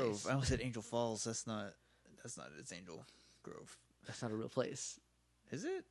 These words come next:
Speaker 2: No.
Speaker 1: It might be.
Speaker 2: <laughs> It's not.
Speaker 1: That's where they filmed Power Rangers.
Speaker 2: Uh,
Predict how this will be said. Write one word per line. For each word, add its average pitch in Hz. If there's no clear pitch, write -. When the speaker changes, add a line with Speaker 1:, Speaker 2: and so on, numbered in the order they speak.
Speaker 2:
No. 120
Speaker 1:
It -
might 139
be. 78
Speaker 2:
<laughs> -
It's -
not. 165
Speaker 1:
That's -
where 127
they 127
filmed 139
Power 175
Rangers. 85
Speaker 2:
Uh, 135